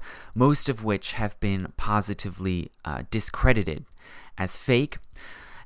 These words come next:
And in one very important incident, the Royal Ontario Museum in Canada actually accepted as genuine a hoard of Viking artifacts,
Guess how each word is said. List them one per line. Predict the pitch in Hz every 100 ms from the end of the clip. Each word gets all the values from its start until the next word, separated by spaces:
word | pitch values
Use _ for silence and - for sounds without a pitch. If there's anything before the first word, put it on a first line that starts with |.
| -
And | 123 127 120 117 117 -
in | 120 123
one | 131 147 151 143
very | 139 139 131
important | 123 135 117 -
incident, | 110 117 131 110 101 -
the | 104
Royal | 104 120 131 127
Ontario | 107 104 - 120 120 113 104
Museum | 95 95 - 135 147 85 90 -
in | 98
Canada | 98 - 135 135 90 85 -
actually | 104 107 - 104 95 -
accepted | - - 139 143 - 92 -
as | 95 -
genuine | - 117 127 98 87 87 - - - - -
a | 113
hoard | - 139 131 131
of | - 110
Viking | 98 110 110 - 101 -
artifacts, | 104 113 107 92 80 - - -